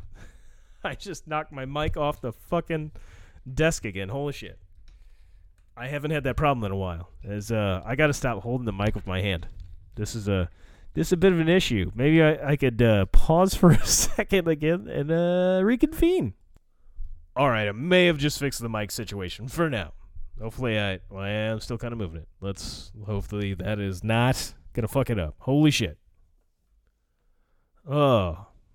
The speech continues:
At the end of the day, though, man, I'm just hoping that Dave Grohl, you know, uh, still continues to make music after this. I know that, yeah, I mean, uh,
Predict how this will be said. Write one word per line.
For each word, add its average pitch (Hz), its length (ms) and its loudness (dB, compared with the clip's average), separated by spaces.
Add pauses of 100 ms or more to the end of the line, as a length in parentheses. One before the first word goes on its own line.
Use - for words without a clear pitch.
(480)
At - 60 -16
the 175 100 4
end 185 120 8
of 143 120 6
the 190 60 4
day, - 120 4
though, 101 160 0
man, 104 200 -4
I'm 123 160 -4
just 123 160 -10
hoping 95 420 -4 (2000)
that 110 140 -4
Dave 110 240 0
Grohl, 101 440 2
you 95 60 -2
know, 92 320 0
uh, 85 220 -4 (1600)
still 107 500 2
continues 147 400 0
to 117 40 -4
make 117 200 0
music 110 400 0
after 101 220 -2
this. 92 260 -6
I 101 80 -4
know 113 220 4
that, 101 120 0 (1300)
yeah, 101 140 -2
I 104 40 2
mean, 107 200 2
uh, 104 160 0